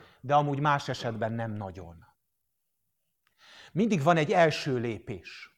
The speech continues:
Mindig van egy, öm, mindig van valaki, aki először lép, aki először szeret, aki először, öm, öm, teszi meg azt a bizonyos lépést.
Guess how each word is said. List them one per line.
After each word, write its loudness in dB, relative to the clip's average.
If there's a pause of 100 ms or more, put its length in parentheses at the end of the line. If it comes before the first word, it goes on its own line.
(840)
Mindig -2
van 2
egy, -2
öm, 0 (580)
mindig -2
van 2
valaki, 4
aki 0
először 2
lép, -2
aki -4
először 0
szeret, 0
aki -2
először, 0 (520)
öm, -4 (320)
öm, -8 (200)
teszi -4
meg -2
azt -8
a -8
bizonyos -8
lépést. -6